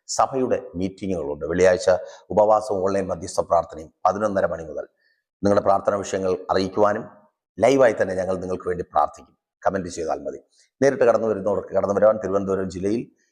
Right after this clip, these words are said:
വെള്ളയാണി കാർഷിക കോളേജിന് സമീപം കാക്കാമല ചാമവിളയിൽ ഞായറാഴ്ച സഭാരാധനയുണ്ട് പത്ത് മണി മുതൽ. വൈകുന്നേരം മൂന്ന് മണി മുതൽ നെയ്യാറ്റിൻകര അമരവിള താന്നിമൂട് എം എസ് പാസ്റ്ററുടെ താഴെ രണ്ടാമത്തെ സെക്ഷൻ മീറ്റിംഗ് ഉണ്ട്. എന്നാ കണ്ണടച്ചോ. വിശ്വസ്ത കർത്താവെ, നല്ല ദൈവമേ, ഈ ജനത്തെ അങ്ങയുടെ കരങ്ങളിൽ ഏൽപ്പിക്കുന്നു. അപ്പാ,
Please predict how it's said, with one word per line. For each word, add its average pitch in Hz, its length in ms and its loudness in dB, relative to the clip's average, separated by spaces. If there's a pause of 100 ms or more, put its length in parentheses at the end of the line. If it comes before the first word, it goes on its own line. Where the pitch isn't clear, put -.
(280)
വെള്ളയാണി 107 400 4
കാർഷിക 95 360 -2
കോളേജിന് 92 380 0
സമീപം 104 580 0
കാക്കാമല 90 400 0
ചാമവിളയിൽ 82 560 -4 (100)
ഞായറാഴ്ച 92 380 0
സഭാരാധനയുണ്ട് 98 760 0
പത്ത് 92 240 -6
മണി 110 140 -2
മുതൽ. 120 180 0 (380)
വൈകുന്നേരം 123 480 2 (180)
മൂന്ന് 135 200 2
മണി 123 120 2
മുതൽ 113 200 -2
നെയ്യാറ്റിൻകര 104 440 2
അമരവിള 101 340 4
താന്നിമൂട് 98 440 0
എം 98 100 -2
എസ് - 140 -2
പാസ്റ്ററുടെ 92 340 0
താഴെ 98 240 2
രണ്ടാമത്തെ - 440 -6
സെക്ഷൻ - 300 -18
മീറ്റിംഗ് 80 380 -18
ഉണ്ട്. - 120 -20 (400)
എന്നാ 110 140 2
കണ്ണടച്ചോ. - 400 -12 (320)
വിശ്വസ്ത 123 320 0
കർത്താവെ, 87 480 0
നല്ല 82 180 -4
ദൈവമേ, 80 280 -12 (100)
ഈ 95 60 -2
ജനത്തെ 95 280 2
അങ്ങയുടെ 87 200 0
കരങ്ങളിൽ 82 300 -4
ഏൽപ്പിക്കുന്നു. 78 500 -12
അപ്പാ, 92 220 2